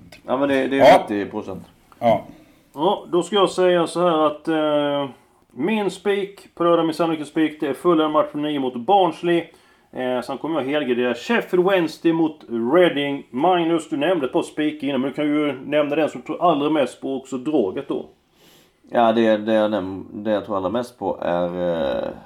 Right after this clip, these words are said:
Speaker 1: det är Liverpool.
Speaker 3: Och helgarderingen?
Speaker 1: Helgarderingen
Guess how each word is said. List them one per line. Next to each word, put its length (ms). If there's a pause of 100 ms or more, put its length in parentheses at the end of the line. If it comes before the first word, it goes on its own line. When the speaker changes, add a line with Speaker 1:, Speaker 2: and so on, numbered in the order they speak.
(180)
Speaker 1:
det 80
är 40
Liverpool. 360 (1000)
Speaker 3:
Och 380
helgarderingen? 560 (120)
Speaker 1:
Helgarderingen 960